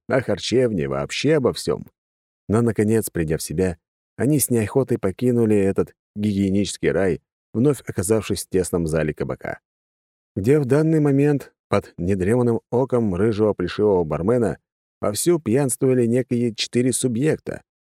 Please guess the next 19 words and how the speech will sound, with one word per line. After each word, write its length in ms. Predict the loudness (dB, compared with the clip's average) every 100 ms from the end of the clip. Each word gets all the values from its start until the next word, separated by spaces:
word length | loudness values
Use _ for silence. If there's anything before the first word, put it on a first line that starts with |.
| _ _ -2
но 180 | 0 2
уже 180 | 2
не 120 | 2 0
раздельно, 580 | -2 0 0 2 -2 -6 _ _ _
а 180 | -2 0
кучей, 460 | -2 -2 -4 -8 _ _ _ _
вполне 340 | 0 2 2
себе 240 | 0 0 0
активно 400 | 2 0 2 0
общаясь. 500 | 0 -2 -2 -8 -16 _ _ _ _ _ -8
Причём 340 | 0 2 2
пьянствовали 560 | 0 0 0 0 2 4
они 320 | 4 2 2
за 160 | 2
их 220 | 2 0 0
сдвинутыми 460 | 0 0 0 -2
столами, 600 | -2 -2 0 0 -2 -4 -8 _
активно 420 | -6 -2 -2 0
разговаривая 720 | -2 -2 0 2 2 2 0